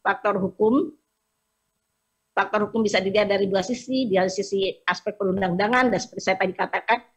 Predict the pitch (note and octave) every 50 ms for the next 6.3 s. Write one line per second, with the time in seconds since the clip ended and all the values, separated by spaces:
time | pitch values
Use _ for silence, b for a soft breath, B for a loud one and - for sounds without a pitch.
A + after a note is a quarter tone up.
0 | _ _ - F3+ G3 G3+ G3 G3+ - F#3+ G3 F#3 F#3 F#3 F3 F#3 F3 E3+ G3+ A3+
1 | B3 C4 C4 A#3 G#3+ - - A#3 - G#3 G#3 G3+ G3 G#3 G#3 C#4 D4 D#4+ - A3+
2 | G#3+ G3+ F#3+ F#3+ G3 F#3 E3+ F3 - _ - E3+ - - F3 E3+ F3 - _ _
3 | _ _ _ _ _ _ _ - G3 G#3 G#3 A3 G#3+ A3 A3+ G#3 G#3 G#3+ G3+ G#3
4 | G3+ G#3 G3+ G3+ G3+ G3+ G3+ G3+ F#3+ F3 F3 F#3 F#3+ F#3 F#3 G#3 G3 F#3+ G#3+ C4+
5 | - - - - G#3 G3 F#3 F#3 F#3+ G3 G3 G3 F#3 A#3 E4 - - - F3 F3+
6 | G3 G3 F#3 - E4+